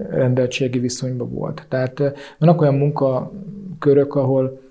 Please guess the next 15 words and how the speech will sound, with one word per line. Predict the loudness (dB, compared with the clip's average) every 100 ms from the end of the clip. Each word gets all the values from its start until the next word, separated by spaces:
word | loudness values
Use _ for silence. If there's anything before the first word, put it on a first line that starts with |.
| _ -6
mondjuk | 0 4
mindent | 6 6
rád | 4 0 0 -2
bíz | -2 -4 -6 -12 -20 -20 -16 -12
a, | -8 -6 -6 -8 -10
a | -4
vezetőség. | -2 -2 -4 -8 -10 -10 -10 -12 -6
Tehát, | -4 -4 -4 -2
ö, | -2 -2 -8 -20 -16 -6
itt | 0
nem | 0
is | 0
munkakörök, | -2 -4 -4 -4 -4
hanem | -4 -4
munkahelyek, | -4 -4 -2 0 -2 -2